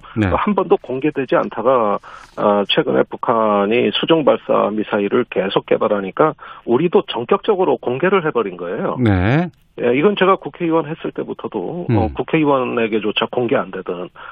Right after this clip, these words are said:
Speaker 2: 국가의 핵심 전략 사업이었습니다.
Speaker 1: 네.
Speaker 2: 근데 이번에 발사된 것은 이제 우리나라가 앞으로, 어, 갖게 될 삼천 톤급 잠수함,
Speaker 1: 음.
Speaker 2: 이번에 도상 안창호함도 진수가 되지 않았습니까?
Speaker 1: 네.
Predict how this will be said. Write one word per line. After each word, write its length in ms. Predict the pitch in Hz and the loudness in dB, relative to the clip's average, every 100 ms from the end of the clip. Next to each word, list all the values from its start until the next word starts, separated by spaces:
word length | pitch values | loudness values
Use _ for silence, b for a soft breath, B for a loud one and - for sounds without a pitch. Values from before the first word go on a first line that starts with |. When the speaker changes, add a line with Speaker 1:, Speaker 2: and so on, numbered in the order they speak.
| B | B
Speaker 2:
국가의 400 | - 113 123 117 | -8 -2 0 0
핵심 360 | - - - 208 | -2 -2 0 0
전략 300 | 110 110 107 - | 0 0 0 0
사업이었습니다. 920 | 113 101 92 85 - 80 120 143 - | -2 -2 -4 -8 -10 -4 0 0 2
Speaker 1:
네. 240 | 117 98 78 B B B _ - | 2 2 0 B B B _ -10
Speaker 2:
근데 640 | 85 - 165 151 139 131 - | -4 0 2 2 2 0 -2
이번에 480 | 165 175 180 170 156 | -4 0 0 2 0
발사된 540 | 143 147 165 156 156 | -2 -2 -2 0 0
것은 280 | 147 - 214 | -2 0 0
이제 340 | 180 147 147 | 0 0 0
우리나라가 720 | 135 131 147 147 135 131 156 135 | 0 0 0 0 0 0 0 0
앞으로, 260 | - 139 131 120 120 | -4 -4 -4 -2 -2
어, 460 | 123 113 110 104 104 | 0 0 2 0 -2
갖게 280 | - - - | -6 -4 -2
될 260 | 143 151 - - | -2 -2 -2 -2
삼천 380 | 214 - 214 - | -2 0 -2 -2
톤급 400 | 165 - 107 - | -6 -4 -6 -4
잠수함, 580 | 87 - 73 71 143 233 101 | -8 -4 -6 -4 -4 -4 -4
Speaker 1:
음. 220 | 90 76 | -6 -2
Speaker 2:
이번에 260 | 69 - 143 - | -2 0 0 -2
도상 320 | 123 160 151 | -2 -2 -2
안창호함도 960 | 123 135 185 180 170 135 131 143 135 127 | -6 -4 -2 2 2 2 0 -2 -8 -8
진수가 400 | 123 113 127 117 - | -8 -6 -4 -6 -6
되지 160 | 101 | -6
않았습니까? 680 | 104 95 - 98 90 - 170 | -4 -6 -10 -14 -10 -4 -2
Speaker 1:
네. 300 | 156 127 80 | 4 4 4